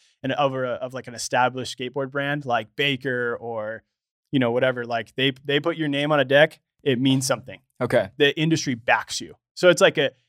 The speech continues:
Speaker 1: it's almost like the
Speaker 2: So
Speaker 1: industry
Speaker 2: once you get
Speaker 1: goes,
Speaker 2: your own
Speaker 1: "Here
Speaker 2: model.
Speaker 1: you go. We're gonna celebrate, you know, whatever their name is, you know,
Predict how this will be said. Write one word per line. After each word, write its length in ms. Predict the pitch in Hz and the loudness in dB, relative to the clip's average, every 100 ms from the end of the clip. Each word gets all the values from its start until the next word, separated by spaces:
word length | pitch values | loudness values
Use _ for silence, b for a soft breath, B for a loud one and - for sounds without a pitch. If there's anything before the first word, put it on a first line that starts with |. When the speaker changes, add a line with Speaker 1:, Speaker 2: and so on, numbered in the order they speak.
| _ | _
Speaker 1:
it's 160 | 180 180 | 0 4
almost 260 | 208 226 196 | 4 4 4
like 160 | 147 | 2
the 60 | 135 | 2
Speaker 2:
So 40 | |
Speaker 1:
industry 260 | 160 131 135 | -2 2 4
Speaker 2:
once 80 | 156 | 6
you 40 | 156 | 8
get 40 | 143 | 8
Speaker 1:
goes, 160 | 135 | 4
Speaker 2:
your 100 | 160 147 | 2 0
own 140 | 147 | 0
Speaker 1:
"Here 60 | 131 | 4
Speaker 2:
model. 300 | 120 110 104 | 6 6 4
Speaker 1:
you 60 | |
go. 360 | 156 147 139 127 _ | 4 4 4 -2 _
We're 160 | 147 156 | -4 0
gonna 180 | 156 | 0
celebrate, 680 | 131 156 151 139 139 131 123 - _ _ _ | 0 2 2 2 4 4 2 -8 _ _ _
you 140 | 131 | -4
know, 420 | 127 120 120 123 117 _ _ _ _ _ _ _ - | 0 0 0 -4 -12 _ _ _ _ _ _ _ -2
whatever 380 | 143 143 139 131 | 6 6 6 2
their 140 | 131 | 0
name 220 | 123 120 | -2 -6
is, 300 | 113 113 - | -10 -10 -10
you 60 | 117 | -8
know, 240 | 110 110 | -8 -10